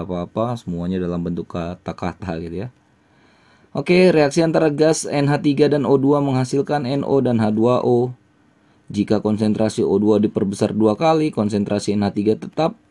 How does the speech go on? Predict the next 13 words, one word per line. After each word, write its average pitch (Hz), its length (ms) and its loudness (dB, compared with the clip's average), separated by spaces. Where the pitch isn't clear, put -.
lajunya 135 560 2
menjadi 92 320 2
delapan 95 320 -2
kali. 131 400 -2
Jika 104 320 -2
konsentrasi 104 640 0
N 104 120 2
H 101 120 -2
tiga 107 200 4
dan 101 240 2
O 107 160 4
dua-nya 110 960 2
masing-masing 107 880 0